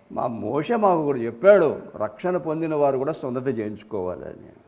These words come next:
ఇది స్టార్ట్ చేశారు. తీతు పత్రిక చదవండి, యూదా పత్రిక చదవండి. ప్రతి సాటర్డే నైట్ టెన్ o'clock శుభవార్త టీవీలో ఉన్న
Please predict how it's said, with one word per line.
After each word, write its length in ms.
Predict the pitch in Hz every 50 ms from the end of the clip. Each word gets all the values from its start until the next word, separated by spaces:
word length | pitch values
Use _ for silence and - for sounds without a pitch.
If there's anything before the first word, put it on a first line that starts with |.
| _ _ _ _ _ _ _ _ _ _ _ _ _ _ _ _ _ _ _ _ _ _ _ _ _ _ _ _ _ _ _ _ _ _ _ _ _ _ _ _ _ _ _ _ _ _ _ _ _ _ _ _ _ _ _ _ - -
ఇది 120 | 113 120 127
స్టార్ట్ 280 | - 139 131 127 123 120
చేశారు. 360 | 120 113 110 - 113 - - - - - _ _ _ _ _ _ _ _ _ _ _ _ _ _ _ _ _ _ _ _ _ _ _ _ _ _ _ _ _ _ _ _ _ _ _ _ _ _ _ _ _ _ _ _ _ _ _ _ _ _ _ -
తీతు 220 | 156 196 202 185
పత్రిక 320 | 160 170 156 156 165 143 135 123
చదవండి, 380 | 120 117 117 120 120 131 160 170 _ _ _ _ _ _ _ _ _ _ _ _ _ _ _ _ _ _ _ _ _ _ - 110
యూదా 260 | 139 165 175 175 180
పత్రిక 360 | - 160 151 - 151 139 135 127 120
చదవండి. 360 | 117 117 113 127 127 - - - _ _ _ -
ప్రతి 280 | 123 135 - - 220 214
సాటర్డే 460 | - - 160 151 165 165 160 170 165 156 135 131
నైట్ 260 | 139 143 143 135 -
టెన్ 180 | 143 127 123 143
o'clock 320 | 139 - 135 135 127 110 - - - - - _ _ _ _ _ _ _ _ _ _ _ _ _ _ _ _ _ _ _ _ _ _ _ _
శుభవార్త 440 | - - 151 151 151 160 151 135 -
టీవీలో 400 | 143 - - 143 143 139 139 135
ఉన్న 140 | 131 127